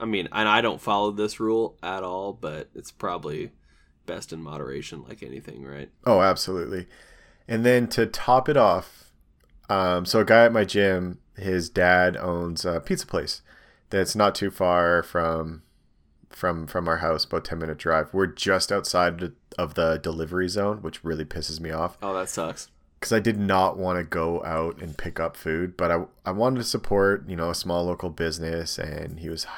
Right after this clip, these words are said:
Speaker 2: hyping up the pizza, and I wanted to, like, you know, support a buddy. Um, so Allie and I ordered two medium pizzas, a large Greek salad, and I got the biggest donair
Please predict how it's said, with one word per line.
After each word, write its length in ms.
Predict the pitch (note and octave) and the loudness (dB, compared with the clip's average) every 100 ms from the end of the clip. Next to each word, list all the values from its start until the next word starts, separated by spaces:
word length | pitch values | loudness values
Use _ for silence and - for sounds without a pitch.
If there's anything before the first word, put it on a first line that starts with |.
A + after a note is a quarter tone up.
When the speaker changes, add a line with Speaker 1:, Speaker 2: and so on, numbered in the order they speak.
| - | -4
Speaker 2:
hyping 280 | G2+ G#2 G2 | -4 -2 -2
up 140 | F#2 | -4
the 80 | F2 | -8
pizza, 760 | - F2 E2+ E2+ E2+ E2 D#2 D2+ | -6 -6 -4 -4 -2 -2 -4 -6
and 220 | D2 E2 | -8 -12
I 40 | - | -6
wanted 280 | F2+ G2 G2 | -4 0 0
to, 80 | |
like, 220 | F#2 E2+ - _ _ - - _ - _ | 2 0 -4 _ _ -20 -20 _ -20 _
you 120 | G#2 | -6
know, 240 | F2+ D#2 D#2+ _ _ _ | -2 -4 -6 _ _ _
support 400 | - G#2 - G2 F2 | -10 -8 0 0 2
a 20 | |
buddy. 460 | D2+ D#2 E2 D#2+ - - - - - | 0 0 -2 -4 -10 -20 -20 -16 -2
Um, 560 | G2 F#2 F2+ F2 F2 - _ _ | 2 4 2 0 -4 -12 _ _
so 420 | - G#2+ G#2 G2+ G2+ | 2 6 6 6 4
Allie 260 | F#2 G2+ | 4 4
and 80 | G#2 | 4
I 140 | G2+ | 2
ordered 500 | G2+ G2+ G2 G2 F#2+ F#2 | 2 0 2 2 2 0
two 180 | A2+ | -2
medium 320 | A2 A2 G#2+ F#2 | 0 -2 -4 -4
pizzas, 720 | A2 G#2+ B2 B2+ C3+ - - _ | -4 -2 -2 0 -2 -4 -8 _
a 100 | F#2+ | -6
large 500 | F2+ G2+ G#2 G#2 G2+ | -2 0 2 2 -2
Greek 240 | - G#2 G2 | -4 -6 -2
salad, 580 | - F#2+ G2 G#2+ G#2+ - | 0 2 2 -2 -4 -8
and 380 | F#2+ F#2 F#2 F#2 - | -6 -2 -2 -4 -4
I 140 | F2 | -6
got 480 | E2+ F#2 F2 F#2 - _ | -2 0 2 0 -4 _
the 120 | G2 | -10
biggest 500 | D#2+ G2 F2+ F#2+ - | -4 -4 -2 -4 -4
donair 580 | F#2+ F2 E2+ F2 G2 G#2+ | -6 -4 -2 0 -2 -4